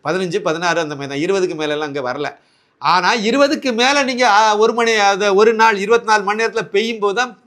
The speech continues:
கடுமையான தண்ணி தேக்கம், தேங்க, தேங்க ஆரம்பிக்கும். அப்ப நீங்க முறையாக ஒரு இதை நீங்க கட்டமைக்காத வரைக்கும் தென்னை மக்கள் வந்து இதே மாதிரி தண்ணியில வந்து தள்ளாட வேண்டியதா இருக்கும்.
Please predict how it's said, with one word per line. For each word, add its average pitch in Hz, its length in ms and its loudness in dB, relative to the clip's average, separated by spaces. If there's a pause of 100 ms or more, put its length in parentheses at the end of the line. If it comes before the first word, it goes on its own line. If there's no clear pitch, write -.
(140)
கடுமையான 240 540 0
தண்ணி 202 300 -4
தேக்கம், 190 340 -2
தேங்க, 175 560 -4 (160)
தேங்க 214 220 2
ஆரம்பிக்கும். 202 580 0 (400)
அப்ப - 160 -12
நீங்க 214 280 0
முறையாக 226 580 2
ஒரு 220 160 2
இதை 208 180 -2
நீங்க 202 200 -4
கட்டமைக்காத 196 680 -2
வரைக்கும் 165 340 -6
தென்னை 208 300 -6
மக்கள் 190 260 -4
வந்து 175 260 -6
இதே 214 280 2
மாதிரி 233 240 -2
தண்ணியில 196 400 -6
வந்து 190 260 -4
தள்ளாட 190 380 2
வேண்டியதா 170 320 -6
இருக்கும். 170 340 -6